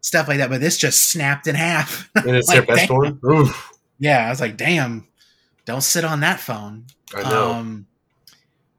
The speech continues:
Speaker 1: but, but yeah, no, I think that, uh, if you are in the market for, if you're, like, because for me, it's like, if you're playing something like Stardew Valley,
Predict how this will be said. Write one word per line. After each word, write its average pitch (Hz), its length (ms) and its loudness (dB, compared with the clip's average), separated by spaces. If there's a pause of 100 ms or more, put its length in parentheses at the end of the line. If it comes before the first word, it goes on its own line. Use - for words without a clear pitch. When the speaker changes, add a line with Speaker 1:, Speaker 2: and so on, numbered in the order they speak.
(120)
Speaker 1:
but, 131 280 -4
but 160 80 -2
yeah, 175 160 4
no, 156 180 0
I 135 100 0
think 175 300 -6
that, 160 240 0
uh, 147 260 0
if 135 180 -6
you 139 140 -4
are 165 120 2
in 151 200 -4
the 143 60 -2
market 127 420 -6
for, 117 760 -8
if 127 160 -10
you're, 185 180 4
like, 165 400 -2 (720)
because 180 300 2
for 175 140 -2
me, 196 260 2
it's 156 180 -2
like, 147 120 -2
if 139 120 -4
you're 151 120 -2
playing 170 340 -2
something 151 300 -4
like 123 260 -8 (720)
Stardew 151 500 2
Valley, 120 540 0